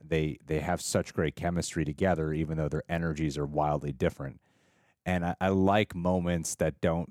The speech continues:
as much as sometimes it becomes very meta and, and you become very aware you're watching a movie.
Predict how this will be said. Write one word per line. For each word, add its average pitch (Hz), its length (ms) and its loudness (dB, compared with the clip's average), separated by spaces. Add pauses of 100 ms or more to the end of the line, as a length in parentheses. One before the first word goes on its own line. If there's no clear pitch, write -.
as 104 160 0
much 165 240 4
as 143 160 6
sometimes 123 500 2
it 95 60 -4
becomes 95 440 -2
very 87 300 2
meta 80 600 0 (160)
and, 78 180 -2
and 80 180 -6
you 82 60 -6
become 76 340 -6
very 78 260 2
aware 69 500 0
you're 69 160 -2
watching 69 420 -4
a 65 60 -14
movie. 73 480 -2